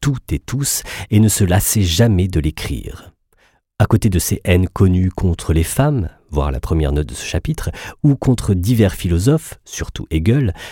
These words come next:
certaines de ces haines visent des objets parfaitement dérisoires. Par exemple, la barbe. Ainsi il écrit, « On voudrait faire passer la barbe pour un ornement. Ornement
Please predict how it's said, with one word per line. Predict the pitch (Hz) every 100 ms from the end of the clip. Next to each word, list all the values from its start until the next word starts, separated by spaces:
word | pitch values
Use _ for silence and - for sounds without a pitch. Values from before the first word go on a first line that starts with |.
| -
certaines | - - 160 - 156 110
de | 98
ces | - - -
haines | 107 127 104
visent | 80 85 131
des | 107 87
objets | 90 80 107
parfaitement | 123 - 123 - 117 120 113
dérisoires. | 101 104 98 78 67 69 71 - _
Par | - 67
exemple, | 67 85 107 - - -
la | 78 80
barbe. | 71 67 64 - - -
Ainsi | 73 - 78
il | 65
écrit, « | 64 - 127 143 - - _ _ -
On | 101
voudrait | 95 131 123 135
faire | - 127 -
passer | 107 - 120
la | 87
barbe | 82 110 117 107
pour | - 85 78
un | 82
ornement. | 104 95 82 71 60 - _ _ -
Ornement | 107 101 107 110 120 131